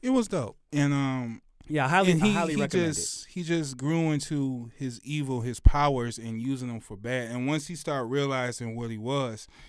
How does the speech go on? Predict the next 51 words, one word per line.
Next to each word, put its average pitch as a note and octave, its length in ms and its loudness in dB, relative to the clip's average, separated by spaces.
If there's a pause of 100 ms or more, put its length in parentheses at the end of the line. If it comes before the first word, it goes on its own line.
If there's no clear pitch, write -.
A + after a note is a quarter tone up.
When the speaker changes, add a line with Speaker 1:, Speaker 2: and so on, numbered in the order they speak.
(160)
Speaker 1:
it D#3 40 -4
was C#3 100 -4
like, A2 140 -6
"All A2+ 60 -6
right." B2 400 0 (340)
And E3 120 -8
that's G3 160 0
what E3+ 100 0
I D3 80 0
mean, D3 260 -2
like, A#2 300 -8 (400)
you G3+ 80 -4
know, C#3 360 0 (100)
you G3 180 4
always F3+ 260 6
had D3 160 -4
questions, A#2 560 -6
like, G2 240 -8
"All G2+ 60 -10
right, F2+ 400 -10
Superman, F#2+ 760 -10
uh, - 200 -18 (640)
do - 160 -16
that F#3 220 -14 (160)
X-ray G#2+ 380 -4
vision G#2 320 -10
burn G#2 220 -10
through G#2 160 -16
skulls G2+ 420 -12
and G#2 100 -16
stuff?" C3 180 -16
Oh, B3 220 -6
yeah. - 1120 0
<laughs> - 320 -16
You F3 120 0
know, E3+ 100 2
you E3+ 180 0
see F3+ 220 0
all E3+ 180 6
that D#3 180 0
type C3+ 260 -4
of - 60 0
stuff, A#2+ 380 -6 (160)
all D3+ 220 4
the, C#3 320 0
like, A#2+ 320 -8 (100)
the A#2 100 -10
flip C#3+ 320 -2
side A2+ 420 -6
of G2+ 80 -8
Superman. F#2+ 600 -4